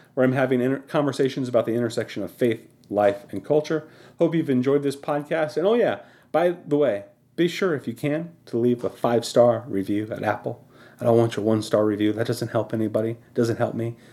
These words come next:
Help other people find this podcast if it's been helpful for you. And one of the ways you can do that is leave a five-star review so people sit there and think,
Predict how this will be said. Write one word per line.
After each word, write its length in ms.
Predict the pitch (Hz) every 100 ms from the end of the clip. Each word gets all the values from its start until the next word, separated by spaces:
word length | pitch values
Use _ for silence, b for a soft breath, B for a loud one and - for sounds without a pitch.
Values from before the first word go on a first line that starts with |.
| B B B
Help 140 | 208 208
other 220 | 202 175
people 240 | 175 165
find 260 | 156 156 139
this 120 | 131
podcast 480 | - 131 131 120 127
if 120 | 110
it's 120 | -
been 160 | - 101
helpful 340 | 120 - 107
for 160 | 95 98
you. 240 | 131 131
And 80 | 113
one 80 | 107
of 80 | 101
the 60 |
ways 160 | 98 95
you 80 | 98
can 100 | 113
do 80 | 143
that 220 | 160 - B B -
is 180 | 131 143
leave 220 | 139 117
a 140 | 101 - _
five-star 420 | 143 127 - 127
review 340 | 117 107 110 110
so 180 | 117
people 300 | 117 135 127
sit 220 | 120 123 123
there 160 | 120
and 100 | 110
think, 220 | 123 113